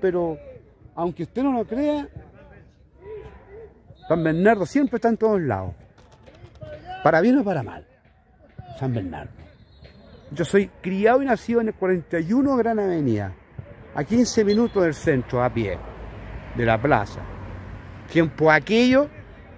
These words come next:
que yo venía caminando desde la plaza hasta mi casa, en la noche después de Misa del Gallo. Haga eso ahora, pues. Trata de hacerlo. No se puede,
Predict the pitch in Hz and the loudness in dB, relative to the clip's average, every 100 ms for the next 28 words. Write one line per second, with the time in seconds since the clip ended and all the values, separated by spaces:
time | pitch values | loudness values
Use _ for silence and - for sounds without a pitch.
0 | - - - - - - - 156 190 185 | -20 -20 -20 -20 -20 -14 -2 6 8 8
1 | 202 196 170 170 180 214 254 254 233 214 | 6 4 4 4 4 4 4 2 4 4
2 | 190 175 233 277 - 254 226 208 196 190 | 2 2 2 2 0 0 2 0 2 2
3 | 131 120 104 - - - - - - - | 2 -2 -6 -8 -18 -18 -20 -16 -16 -14
4 | - - 143 160 196 214 190 165 - 185 | -14 -4 0 4 6 6 4 2 2 0
5 | - - - 147 160 156 185 - 170 165 | 0 -10 -2 2 2 2 -2 4 4 6
6 | 185 160 120 98 - - - - 240 254 | 6 6 4 0 -6 -18 -10 4 4 6
7 | 262 - - - - - 226 - 220 185 | 2 0 -12 -16 -16 -6 -4 0 2 4
8 | 104 92 92 - - - - 185 190 170 | 2 -4 -8 -8 -10 -10 -4 0 2 2
9 | 139 98 90 - - - - - - - | 0 -2 -4 -8 -10 -8 -8 -8 -8 -8
10 | - 135 123 123 107 | -4 -2 0 2 2